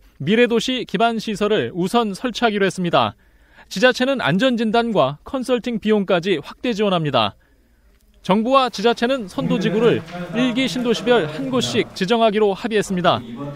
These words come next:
정부는 연구 용역과 지자체, 주민 의견 수렴을 통해 선도지구 지정 가이드라인을 만들고 지자체는 세부 기준을 수립해 선도지구를 지정합니다. 지자체는 이천이십사 년까지 선도지구를 지정할 계획입니다.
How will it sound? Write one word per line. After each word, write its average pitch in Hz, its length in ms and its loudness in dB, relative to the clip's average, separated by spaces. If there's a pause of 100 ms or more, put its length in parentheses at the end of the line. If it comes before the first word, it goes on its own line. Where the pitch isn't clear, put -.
(160)
정부는 190 500 0
연구 208 320 2
용역과 214 540 4
지자체, 190 600 0
주민 214 340 2
의견 214 300 2
수렴을 220 380 -2
통해 202 280 -2 (380)
선도지구 254 600 -2
지정 214 380 0
가이드라인을 220 580 4
만들고 160 880 -2
지자체는 208 600 0
세부 240 340 0
기준을 220 340 -2
수립해 180 460 -2 (100)
선도지구를 220 720 0
지정합니다. 175 640 0 (640)
지자체는 220 600 0
이천이십사 180 840 -2
년까지 208 580 0
선도지구를 208 760 -2
지정할 196 420 -2
계획입니다. 165 640 0